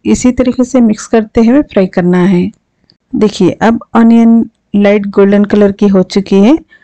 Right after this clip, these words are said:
अब इस स्टेज पे ये बहुत जल्दी जल जाएगी, इसीलिए बहुत ही एहतियात से fry करेंगे और बहुत ज़्यादा इसे fry नहीं करना है, बस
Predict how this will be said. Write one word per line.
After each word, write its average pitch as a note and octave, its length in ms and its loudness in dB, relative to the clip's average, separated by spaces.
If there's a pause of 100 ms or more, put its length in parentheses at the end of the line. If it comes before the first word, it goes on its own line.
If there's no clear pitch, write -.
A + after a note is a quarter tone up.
(200)
अब G3+ 180 -2
इस A3 100 -2
स्टेज A3+ 320 -2
पे A#3+ 220 -2
ये A#3+ 80 2
बहुत G#3+ 340 -2
जल्दी G3+ 280 0
जल F#3 220 -2
जाएगी, F3+ 560 0
इसीलिए G3 400 0
बहुत F#3+ 340 0
ही A3 180 0
एहतियात G3+ 460 0
से - 200 -2
fry F#3+ 240 -4
करेंगे F3 600 0 (540)
और G3 280 0
बहुत F#3+ 260 0
ज़्यादा F#3 380 -2
इसे A3 260 -2
fry F#3 300 -2
नहीं F#3 180 0
करना A#3+ 340 0
है, C4+ 180 4
बस B3 280 -4